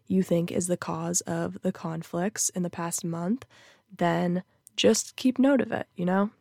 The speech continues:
Doesn't mean anything's wr-, everybody has their moments. Doesn't mean anything serious is wrong, but just keep note of it. And it's also just a good way to look back and be like, "Yeah, I know that I did my best in all of the conflicts that came up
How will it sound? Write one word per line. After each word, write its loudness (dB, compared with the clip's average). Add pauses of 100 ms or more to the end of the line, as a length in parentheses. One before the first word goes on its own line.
(140)
Doesn't 0
mean 4 (360)
anything's 0
wr-, -2
everybody 6
has 2
their 4
moments. 0 (300)
Doesn't 0
mean 4
anything 0
serious -2
is -2
wrong, 0
but 4 (280)
just 4
keep 2
note 6
of 4
it. 6
And 4
it's 0
also 0
just -2
a 0
good 0
way 2
to 2 (380)
look 4
back 2
and 2
be 2
like, 2 (120)
"Yeah, 4 (100)
I 2
know 6
that -2
I -2
did -2
my 0
best -4
in -6
all -8
of -8 (120)
the -2 (400)
conflicts 0
that -4
came -4
up -4